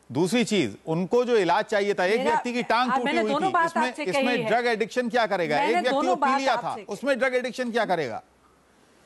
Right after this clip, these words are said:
Speaker 1: चलिए, मैं वर्णित गुप्ता हमारे
Speaker 2: आप
Speaker 1: संवाददाता
Speaker 2: इसीलिए
Speaker 1: इस
Speaker 2: मैं
Speaker 1: वक्त हमारे
Speaker 2: आपको
Speaker 1: साथ हैं।
Speaker 2: मेरी पूरी बात
Speaker 1: जी, चलिए, बताइए, कृष्णा तीरथ जी, बताएं अपना, अपनी बात पूरी
Speaker 2: मेरी,
Speaker 1: करें।
Speaker 2: मैं पूरी बात बताना चाहती हूँ
Speaker 1: जी।
Speaker 2: कि हमारे लोगों को संवेदनशीलता होना चाहिए और जो,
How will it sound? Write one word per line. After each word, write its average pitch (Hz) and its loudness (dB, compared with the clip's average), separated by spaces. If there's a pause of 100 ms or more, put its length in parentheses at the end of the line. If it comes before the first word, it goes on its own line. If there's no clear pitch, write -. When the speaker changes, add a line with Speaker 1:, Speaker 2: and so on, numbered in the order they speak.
(120)
Speaker 1:
चलिए, 254 2
मैं 220 0
वर्णित 202 0
गुप्ता 220 0
हमारे 208 2
Speaker 2:
आप 214 -2
Speaker 1:
संवाददाता 185 0
Speaker 2:
इसीलिए 240 0
Speaker 1:
इस 311 0
Speaker 2:
मैं 226 0
Speaker 1:
वक्त 196 -8
हमारे 185 0
Speaker 2:
आपको - -4
Speaker 1:
साथ 139 0
हैं। 110 -4
Speaker 2:
मेरी - -14
पूरी 285 -6
बात 226 -4 (720)
Speaker 1:
जी, 175 0
चलिए, 233 2
बताइए, 175 -2 (640)
कृष्णा 180 0
तीरथ 131 -4
जी, 95 -10
बताएं 139 0
अपना, 123 -6 (120)
अपनी 131 -4
बात 127 0
पूरी 240 -2
Speaker 2:
मेरी, 330 -2
Speaker 1:
करें। 277 -12
Speaker 2:
मैं 311 -2
पूरी 294 -8
बात 269 0
बताना 247 -4
चाहती 220 -8
हूँ 285 -8 (240)
Speaker 1:
जी। - -4
Speaker 2:
कि 381 0
हमारे 269 -4
लोगों 254 -2
को 370 -2
संवेदनशीलता 277 -2
होना 302 -2
चाहिए 359 -2
और 262 -12
जो, 339 -2